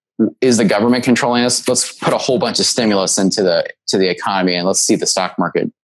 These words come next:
jump. You know, I can't control those things. I can't necessarily control what the government or what these entities do.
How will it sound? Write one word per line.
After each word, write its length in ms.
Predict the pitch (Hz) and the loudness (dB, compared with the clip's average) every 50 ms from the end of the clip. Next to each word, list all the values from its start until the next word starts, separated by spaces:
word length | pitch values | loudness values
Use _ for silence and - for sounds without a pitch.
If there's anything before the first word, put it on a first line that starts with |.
| _ - | _ -10
jump. 380 | - - 95 80 76 - - - _ _ _ _ _ _ _ _ _ _ _ _ _ _ _ _ _ _ | -4 -2 -2 -2 -2 -2 -4 -10 _ _ _ _ _ _ _ _ _ _ _ _ _ _ _ _ _ _
You 100 | - 117 | 0 0
know, 480 | 104 104 101 101 101 98 95 90 87 - - _ _ _ _ - - - _ _ | 2 2 2 2 2 2 2 2 0 -4 -12 _ _ _ _ -20 -20 -20 _ _
I 100 | 113 120 | -6 -6
can't 260 | 123 - - 151 123 | -4 -2 -2 -2 0
control 440 | - 127 110 92 - - 104 104 117 | 0 0 0 0 0 0 2 2 4
those 320 | 120 135 135 143 143 - - | 4 4 2 2 0 0 -2
things. 520 | 156 151 151 156 160 165 - - - - - | -2 -2 0 0 0 -2 -2 -4 -6 -4 -4
I 80 | - 110 | -4 -4
can't 300 | 110 - 131 123 117 - _ _ _ _ - | -2 -2 -2 -2 -4 -6 _ _ _ _ -2
necessarily 320 | 117 107 - - 110 101 | -2 0 0 0 0 0
control 420 | - 107 101 - - 117 107 107 | 0 -2 -2 -2 0 0 2 2
what 120 | 101 95 92 | 2 2 2
the 80 | 98 | 0
government 560 | 92 104 101 107 110 117 113 117 110 107 - - | 0 2 2 2 2 2 2 2 2 0 -2 0
or 220 | 113 107 101 98 | 0 2 4 4
what 260 | 98 104 98 - - - _ _ _ _ _ | 4 2 2 0 -4 -14 _ _ _ _ _
these 240 | - 110 113 107 - - | 2 4 4 4 2 0
entities 480 | 104 107 104 117 - 104 101 98 87 | -2 0 0 2 4 4 4 4 2
do. 480 | - - 104 101 104 110 117 127 139 - | 2 0 2 2 4 4 2 2 0 -6